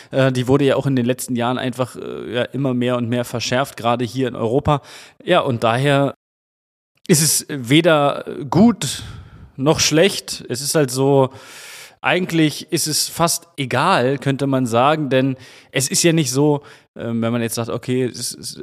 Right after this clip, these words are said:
vielleicht unfair oder so. Nee, es ist ja nicht so, dass es irgendwie unfair ist, denn jeder spielt ja mit denselben Spielregeln. Das heißt, keiner kann den nutzen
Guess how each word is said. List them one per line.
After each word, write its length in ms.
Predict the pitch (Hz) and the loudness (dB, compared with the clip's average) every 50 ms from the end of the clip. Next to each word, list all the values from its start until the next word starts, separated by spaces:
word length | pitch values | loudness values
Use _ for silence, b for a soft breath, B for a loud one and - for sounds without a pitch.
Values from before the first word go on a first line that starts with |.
| - - | -12 -8
vielleicht 260 | - 131 110 113 - | -6 -6 -6 -6 -6
unfair 440 | - - 143 - - 139 123 120 113 | -8 -8 -8 -4 -2 -2 0 0 0
oder 160 | 113 120 110 | -2 -2 -2
so. 180 | 104 120 113 | -2 -2 0
Nee, 240 | 110 110 120 143 143 | 0 0 0 0 0
es 80 | 127 - | -2 -4
ist 140 | 131 127 - | -4 -4 -2
ja 80 | 139 | 0
nicht 160 | 123 120 113 | -2 -2 -2
so, 100 | 123 123 | -4 -4
dass 180 | 123 123 123 117 | -2 -2 -4 -4
es 120 | 117 113 | -6 -8
irgendwie 280 | - - 135 120 127 - | -8 -8 -6 -6 -6 -4
unfair 380 | - 143 175 - - 147 113 120 | -4 -4 -2 0 0 0 2 0
ist, 220 | 135 - - - | 0 -2 -2 0
denn 140 | 123 117 117 | 0 0 2
jeder 280 | 110 107 127 139 147 | 0 0 0 2 2
spielt 380 | 135 - - - 131 151 147 147 | 0 0 -2 -4 -6 -6 -2 0
ja 80 | 135 131 | 0 0
mit 160 | 131 123 123 | 0 0 0
denselben 680 | 123 117 104 107 117 123 135 135 139 131 127 123 123 - | -2 -2 0 0 0 0 0 0 0 0 0 0 -2 -2
Spielregeln. 680 | - - - 156 170 190 156 135 123 123 127 143 139 | -6 -6 -2 2 4 4 6 4 4 2 2 2 2
Das 160 | 139 123 - 135 | 2 0 0 2
heißt, 260 | 127 127 120 - - | 0 0 0 -2 -4
keiner 280 | - 127 135 131 131 | -2 -2 0 -2 -2
kann 200 | 131 - 143 139 | -2 -2 -2 0
den 120 | 127 135 127 | 0 2 2
nutzen 580 | 139 156 156 - - 165 160 165 170 165 - | 2 2 0 0 -2 0 0 0 0 -2 -6